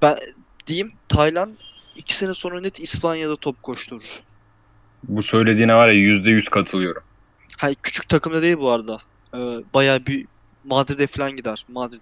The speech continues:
Speaker 1: Barcelona, Real onlardan birine gider.
Speaker 2: Yok o kadar değil. Ben Vigo falan düşünüyordum.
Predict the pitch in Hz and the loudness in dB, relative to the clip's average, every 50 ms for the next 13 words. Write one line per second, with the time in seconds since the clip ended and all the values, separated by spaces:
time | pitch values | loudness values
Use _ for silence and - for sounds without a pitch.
0 | _ _ - 131 123 120 - - - 120 117 117 120 131 127 120 113 - - 131 | _ _ -4 -4 -4 -4 -6 -10 -14 -14 -14 -10 -6 -4 -4 -4 -6 -6 -8 -10
1 | 131 131 131 131 131 123 123 127 123 120 123 120 123 123 117 117 107 107 - - | -8 -6 -4 -4 -4 -4 -6 -8 -8 -10 -12 -10 -10 -10 -10 -10 -12 -12 -14 -14
2 | - _ - 73 87 92 95 92 90 - - - 92 - - 92 87 87 82 78 | -16 _ -20 -14 -10 -8 -6 -6 -6 -8 -8 -10 -10 -8 -8 -6 -6 -6 -6 -6
3 | 78 87 87 82 90 90 92 98 104 110 104 113 107 - - 110 110 110 101 101 | -8 -8 -6 -4 -4 -2 0 2 2 2 4 2 2 2 2 2 2 2 2 0
4 | 92 - - 92 90 87 80 78 - | 0 -2 -2 -2 -2 -2 -4 -6 -8